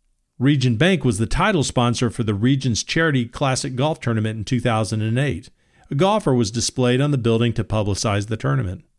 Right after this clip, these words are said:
This design is continued with the promotion of the Regions Tradition Tournament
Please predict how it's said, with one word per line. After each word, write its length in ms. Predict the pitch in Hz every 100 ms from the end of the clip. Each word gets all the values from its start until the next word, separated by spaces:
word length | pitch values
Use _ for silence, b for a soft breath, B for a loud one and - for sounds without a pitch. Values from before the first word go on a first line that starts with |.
| _ _
This 160 | 185 202
design 420 | - 147 151 151
is 120 | 139
continued 560 | - 110 - 143 147 135
with 100 | 117
the 80 | 104
promotion 500 | - 110 120 120 123
of 100 | 98
the 100 | 98
Regions 440 | 107 131 160 143
Tradition 460 | - 139 131 123 101
Tournament 480 | 110 104 101 104